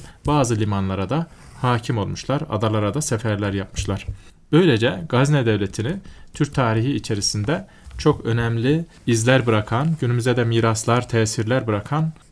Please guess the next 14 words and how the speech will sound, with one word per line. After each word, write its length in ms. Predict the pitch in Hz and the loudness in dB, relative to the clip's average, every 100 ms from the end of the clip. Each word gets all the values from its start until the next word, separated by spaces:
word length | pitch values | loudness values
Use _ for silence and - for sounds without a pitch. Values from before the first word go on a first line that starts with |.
| - - | -12 -2
büyük 200 | 147 120 | 0 2
bir 160 | 120 | 2
devlet 320 | 113 113 110 110 | 4 2 2 0
olarak 300 | 101 104 - | -2 -2 0
görmekteyiz. 640 | 104 98 95 104 113 139 | 0 0 -4 -2 -2 -2
On 140 | 123 | -2
altı 260 | 117 110 110 | 0 0 0
yıldızımız 460 | 104 98 98 113 143 | -2 -2 0 0 0
içerisinde 560 | 110 110 95 101 92 | 0 0 0 0 2
de 200 | 110 151 - - - | 2 0 -2 -10 -2
bu 140 | 139 | 0
nedenlerle 720 | 131 104 98 95 95 95 104 | 2 0 -2 -2 -2 -6 -4
yer 140 | 113 113 | 0 2
almaktadır. 760 | 101 95 92 - - - - | 2 -2 -6 -8 -10 -10 -14